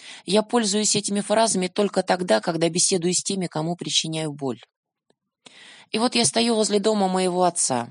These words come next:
мы с ним беседуем. Я пришел, чтобы выпросить у него денег,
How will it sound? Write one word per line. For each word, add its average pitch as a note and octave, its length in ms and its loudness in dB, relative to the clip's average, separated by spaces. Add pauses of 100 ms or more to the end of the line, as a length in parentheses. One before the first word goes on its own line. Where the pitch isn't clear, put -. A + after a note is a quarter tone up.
мы G#3 180 -4
с - 80 -2
ним F3+ 160 -2
беседуем. B2 640 -4 (380)
Я A#3 160 0
пришел, A#3 320 0
чтобы F#3+ 300 0
выпросить F#3 540 -2
у E3 40 -6
него E3 180 -4
денег, C#3+ 540 -4